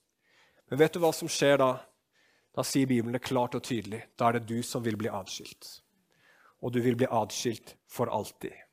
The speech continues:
Det Bibelen kaller den andre død. Den evige død. Men hvis du gir synden din til Jesus,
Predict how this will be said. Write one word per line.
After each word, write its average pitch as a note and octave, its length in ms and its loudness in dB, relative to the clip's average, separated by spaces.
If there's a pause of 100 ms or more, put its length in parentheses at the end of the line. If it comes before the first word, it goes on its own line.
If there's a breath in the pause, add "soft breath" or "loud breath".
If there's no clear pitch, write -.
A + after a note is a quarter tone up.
(560)
Det B2 80 2
Bibelen A#2 320 0
kaller G#2+ 300 2
den G#2+ 180 -4
andre A2+ 540 2
død. G#2+ 560 -4 (480)
Den A2 140 -6 (120)
evige G#2+ 480 0
død. - 380 -16 (2250 soft breath)
Men C#3 100 2
hvis F#3 220 6
du A3 80 0
gir G#3 260 8
synden C#3+ 320 6
din C#3 140 6
til C3 140 6
Jesus, - 520 -4